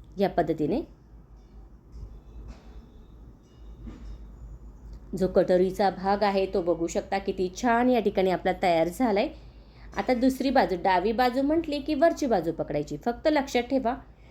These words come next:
कटोरीचा पार्ट आपला खालीच पाहिजे आणि साईड पट्टीचा पार्ट आपला वरतीच पाहिजे. त्यामुळे काय होतं, व्यवस्थित शिलाई आपली या ठिकाणी लागली जाते, कुठेही चून येत नाही, कुठेही फुगा येत नाही आणि कटोरी आणि साईड पट्टी एकमेकाला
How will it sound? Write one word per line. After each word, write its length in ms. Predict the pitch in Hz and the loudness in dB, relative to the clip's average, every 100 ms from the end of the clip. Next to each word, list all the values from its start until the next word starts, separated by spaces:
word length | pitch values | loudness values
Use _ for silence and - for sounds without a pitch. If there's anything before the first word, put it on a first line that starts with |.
| - - 262 | -20 0 4
कटोरीचा 500 | 262 285 302 302 311 | 6 6 4 2 0
पार्ट 360 | 277 254 262 262 | 2 2 0 0
आपला 300 | 226 226 233 233 | -4 0 0 0
खालीच 360 | 233 202 240 | 0 0 -2
पाहिजे 340 | - 220 185 202 | 0 0 2 0
आणि 300 | - 190 202 | 0 -2 -4
साईड 300 | - 262 311 - | -2 -2 -2 -2
पट्टीचा 380 | 262 262 233 233 | -2 -2 -2 -2
पार्ट 320 | 226 196 175 | 0 0 0
आपला 280 | 156 180 247 | -2 -2 -2
वरतीच 440 | 233 233 214 214 - | 2 2 2 -2 0
पाहिजे. 360 | 170 135 135 131 - - - | -2 -2 -6 -10 -18 -20 -6
त्यामुळे 280 | 190 190 208 | 0 4 4
काय 200 | 214 240 | 4 4
होतं, 240 | 262 254 330 - - - - 175 | 2 0 -6 -10 -20 -20 -12 -2
व्यवस्थित 440 | 214 226 247 339 - | 0 2 0 -4 -6
शिलाई 440 | - 277 240 240 202 | -4 0 4 4 2
आपली 300 | 190 185 202 | -2 0 2
या 80 | 202 | 2
ठिकाणी 320 | 208 202 208 | 0 2 2
लागली 280 | 190 185 202 | 2 2 2
जाते, 220 | 202 208 | 0 -2
कुठेही 460 | - 226 220 233 | -2 -2 0 0
चून 320 | 240 - 262 285 | -2 2 4 4
येत 240 | 262 262 | 2 2
नाही, 140 | 233 | -2
कुठेही 460 | 233 208 214 196 208 | 0 0 0 0 0
फुगा 400 | - 196 214 262 | 0 0 4 4
येत 200 | 254 254 | 4 2
नाही 180 | 220 226 | 0 0
आणि 280 | - 185 196 | 0 -2 -2
कटोरी 500 | 233 240 285 285 285 | -2 0 0 2 0
आणि 180 | 220 | 0
साईड 240 | 220 269 - | 2 0 2
पट्टी 260 | 190 160 | -2 0
एकमेकाला 500 | 165 165 165 165 226 | -2 0 -2 0 -2